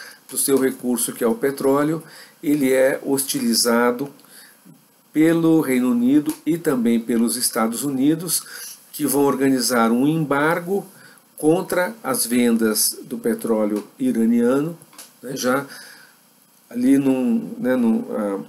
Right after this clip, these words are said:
num precursor do que viria a ser mais tarde a política de sanções, que hoje é aplicado amplamente, inclusive contra o mesmo Irã,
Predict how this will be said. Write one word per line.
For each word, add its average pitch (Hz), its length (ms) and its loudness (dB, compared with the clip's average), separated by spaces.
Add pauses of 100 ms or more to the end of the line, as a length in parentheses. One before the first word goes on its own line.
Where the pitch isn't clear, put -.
(480)
num 120 240 0
precursor 156 1040 2 (100)
do 113 140 -12
que 131 120 -8
viria 120 300 2
a 117 40 0
ser 117 200 0
mais 113 260 0
tarde 117 340 -2
a 113 40 -6
política 117 500 0
de 110 140 -4
sanções, 147 880 0 (280)
que - 140 -6
hoje 113 300 2
é 104 60 2
aplicado 107 760 -4 (100)
amplamente, 131 800 0 (240)
inclusive 127 720 2
contra 117 540 -2
o 135 180 0
mesmo 110 400 -2
Irã, 147 360 2